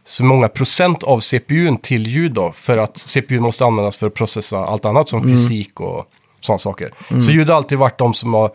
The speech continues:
Speaker 1: de som har suttit och jobbat med ljud har alltid fått vara så himla optimerade hela tiden.
Speaker 2: Mm.
Speaker 1: Och välja och vraka, eller inte välja och vraka, snarare tvärtom, men välja ut bara det som är viktigast.
Speaker 2: Ja,
Speaker 1: Och
Speaker 2: exakt.
Speaker 1: nu bo-, har de egentligen möjligheten att bara kasta in saker.
Speaker 2: Mm.
Speaker 1: För att de har en helt egen processor för, som ska hantera ljud.
Speaker 2: Ja, exakt.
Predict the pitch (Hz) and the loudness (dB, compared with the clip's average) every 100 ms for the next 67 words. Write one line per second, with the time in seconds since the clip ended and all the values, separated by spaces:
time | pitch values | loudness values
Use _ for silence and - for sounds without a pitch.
0 | _ _ _ _ 147 123 131 - 147 - | _ _ _ _ 0 0 0 -2 -4 -2
1 | 135 143 135 143 143 101 107 98 - 107 | 0 0 0 -2 -4 0 0 0 -6 -10
2 | - 98 - 107 - 123 101 98 95 92 | -6 -6 -6 -8 -4 -2 -2 -4 -4 -4
3 | 117 - 131 131 117 107 117 151 139 107 | -6 -2 2 4 4 2 2 2 2 -2
4 | 113 127 127 117 107 107 131 117 104 110 | 0 4 4 2 -2 -2 0 0 0 0
5 | 110 110 120 110 - - 123 127 117 123 | 0 0 0 -2 -6 -4 -2 -2 0 2
6 | 127 113 113 - 120 123 123 110 135 123 | 2 2 0 0 0 0 0 -2 2 2
7 | 120 - - - 123 160 156 151 143 127 | 0 -8 -18 -6 0 2 2 2 0 2
8 | 151 127 123 120 - 117 110 - - 147 | 4 4 2 0 -2 -2 -2 -6 -2 -2
9 | 135 - - - 127 135 143 139 156 214 | -2 -6 -18 -2 4 6 6 6 6 4
10 | 165 135 156 147 135 131 131 120 123 127 | 4 2 4 4 4 4 2 2 2 2
11 | 113 117 117 110 - 139 - 208 143 123 | 2 -2 -4 -2 -2 -2 0 2 2 2
12 | 104 - - - 127 120 107 - 113 110 | -4 -8 -14 -2 2 2 0 0 0 2
13 | 107 104 135 131 127 110 110 104 113 - | 2 4 2 2 0 -2 -2 -2 -2 -4
14 | 131 117 - 110 107 101 90 87 - - | -6 -6 -4 -4 -4 -4 -4 -6 -8 -4
15 | 123 117 113 185 - | -2 0 -2 -6 -10